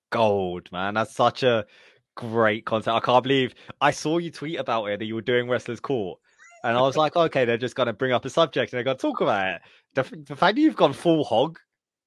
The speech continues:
Speaker 1: and you've got the fella dressed up as a judge and you had a tie on and all this stuff. Okay, I've gotta go back and check that out now.
Speaker 2: Yeah, the, just the Wrestler's Court is on YouTube, so you don't have to watch the whole show. But we had, we had fi-, it's the first time we ever did it.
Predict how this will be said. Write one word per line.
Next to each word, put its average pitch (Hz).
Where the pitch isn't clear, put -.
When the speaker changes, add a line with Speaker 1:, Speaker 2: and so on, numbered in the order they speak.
Speaker 1:
and 135
you've 127
got 156
the 135
fella 147
dressed 160
up 165
as 156
a 147
judge 147
and 156
you 160
had 160
a 151
tie 127
on 156
and 165
all 165
this 175
stuff. 185
Okay, 113
I've 101
gotta 107
go 98
back 95
and 92
check 90
that 82
out 80
now. 90
Speaker 2:
Yeah, 131
the, 135
just 190
the 196
Wrestler's 180
Court 170
is 135
on 139
YouTube, 127
so 127
you 127
don't 131
have 127
to 139
watch 123
the 123
whole 123
show. 120
But 127
we 147
had, 156
we 147
had 160
fi-, -
it's -
the 170
first 202
time 202
we 202
ever 190
did 170
it. 160